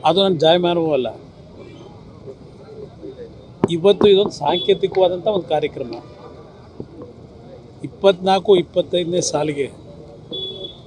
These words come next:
ಸಿ ಎಸ್ ಆರ್ ಫಂಡ್‌ನಲ್ಲಿ ಸುಮಾರು ಇಪ್ಪತ್ತೆಂಟು ಕೋಟಿ ಹಣ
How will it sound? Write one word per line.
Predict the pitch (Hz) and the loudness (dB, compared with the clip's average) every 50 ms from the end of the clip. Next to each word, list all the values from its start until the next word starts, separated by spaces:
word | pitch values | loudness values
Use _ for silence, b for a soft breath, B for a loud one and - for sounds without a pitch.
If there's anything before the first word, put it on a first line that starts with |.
| - - - - - - - - - - | -20 -20 -20 -20 -20 -20 -20 -20 -14 -10
ಸಿ | - - 180 185 | -6 2 6 8
ಎಸ್ | 196 202 180 - 208 | 8 8 8 8 6
ಆರ್ | 196 180 | 6 6
ಫಂಡ್‌ನಲ್ಲಿ | - - 180 175 175 170 170 170 170 175 185 185 196 - - - - - - - - - - - - - - - - - - - - - - - - - | 6 2 2 2 2 2 0 0 0 -2 -2 -4 -6 -8 -12 -18 -18 -18 -20 -20 -20 -18 -16 -16 -16 -16 -16 -16 -16 -16 -16 -16 -18 -20 -20 -20 -16 -14
ಸುಮಾರು | - - 170 190 196 180 165 | -10 -4 0 2 2 2 2
ಇಪ್ಪತ್ತೆಂಟು | 139 - - - 185 196 180 175 - 190 190 190 180 - 190 - | -2 -4 -2 2 2 2 2 0 0 0 0 0 0 -4 -6 -6
ಕೋಟಿ | - 160 165 160 156 180 170 | -4 -4 -4 -2 -2 0 -2
ಹಣ | 156 151 160 | 0 0 0